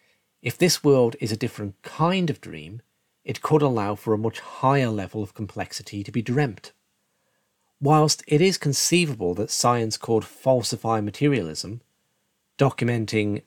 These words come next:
out-of-body experiences, for example, it is not conceivable that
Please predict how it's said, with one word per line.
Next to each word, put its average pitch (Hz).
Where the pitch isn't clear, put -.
out-of-body 110
experiences, 123
for 85
example, 85
it 131
is 120
not 139
conceivable 90
that 110